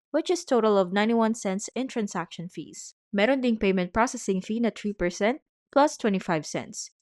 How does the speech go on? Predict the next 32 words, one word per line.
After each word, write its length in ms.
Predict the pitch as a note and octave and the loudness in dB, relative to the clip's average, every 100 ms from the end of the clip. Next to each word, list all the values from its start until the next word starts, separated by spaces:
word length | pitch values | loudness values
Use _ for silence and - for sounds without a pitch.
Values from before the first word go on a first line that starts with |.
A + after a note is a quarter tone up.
| _ | _
Tandaan 480 | A3 G#3+ G#3 G3 A3+ | 0 4 4 2 0
din 240 | G3+ F#3+ F#3 | 2 2 2
na 80 | |
ang 80 | F#3 | 0
currency 400 | A3+ A#3+ C4+ C4+ | 2 2 2 0
conversion 560 | B3 A3 G3 F#3 G#3+ G3 | 0 0 2 2 0 -4
fees 320 | - A3+ C4+ | -4 -6 -4
kung 240 | - G#3+ | 0 0
magbebenta 480 | F#3+ F3+ F3 F3 F3+ | 2 0 0 0 -2
ka 160 | G#3 F#3 | -2 0
outside 480 | E3 D#3+ F3+ D#3+ D#3 | 0 -2 -4 -4 -4
U 160 | D#3+ D3+ | -6 -6
S. 400 | D3 - - - _ _ _ - | -8 -10 -14 -14 _ _ _ -2
Huwag 160 | F#3 | 0
kalimutan 600 | G#3 A#3+ B3 A3+ A3 F#3+ | 4 4 4 2 2 2
ang 80 | F#3+ | 0
Etsy 240 | F3 F#3 C4+ | -2 -2 -2
ad 240 | G3 G3+ | 0 0
fees 400 | - G#3+ C4+ - | -2 -6 -4 -2
na 60 | G#3+ | 0
maaari 480 | F#3 D#3 D3+ D#3 F#3 | 2 0 -2 -2 0
mong 160 | G#3+ | 0
ma-incur. 640 | A3+ C#3+ D3+ - C#3+ - - _ _ | 0 -2 -6 -10 -10 -10 -16 _ _
Kaya 240 | - G#3+ F#3 | -4 0 0
apart 400 | F#3+ G3 G#3 A3 | 2 4 4 2
from 240 | B3+ A#3+ | -4 -2
the 80 | A#3 | 2
budget 400 | F#3+ F3+ F#3 G#3 | 2 2 0 -2
na 80 | F3+ | -2
ilalaan 480 | F#3 F3 F#3+ F#3 | 0 2 2 0
mo 240 | G3+ E3 | -2 -2
sa 80 | E3+ | -6